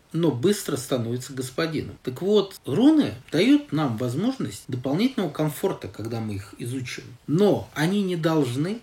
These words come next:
превращать нас в зависимого от них. Если мы что-то можем решить без рун,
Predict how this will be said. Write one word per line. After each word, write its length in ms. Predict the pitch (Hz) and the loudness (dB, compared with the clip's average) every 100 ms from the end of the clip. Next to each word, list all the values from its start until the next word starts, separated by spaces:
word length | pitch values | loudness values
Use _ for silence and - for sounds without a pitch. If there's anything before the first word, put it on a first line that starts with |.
| _ | _
превращать 640 | 165 151 156 143 156 123 | 2 2 2 2 2 0
нас 400 | 135 165 170 - - | -2 -2 -2 -8 -12
в 180 | 110 120 | -8 -4
зависимого 1700 | 120 175 160 123 185 - - 175 170 135 135 147 131 131 143 107 - | 4 6 6 4 -2 -2 -4 0 2 2 0 0 -2 0 2 0 -6
от 280 | 127 127 - | -6 -6 -4
них. 400 | 120 147 - - _ - | 0 0 -2 -12 _ -6
Если 340 | 135 196 - | 6 6 6
мы 140 | 151 151 | 4 4
что-то 360 | - 170 - | 4 2 2
можем 380 | 131 156 123 107 | 2 2 2 -2
решить 320 | 127 - 127 | -4 -4 -4
без 220 | 101 107 | -4 -4
рун, 240 | 127 196 | -2 -2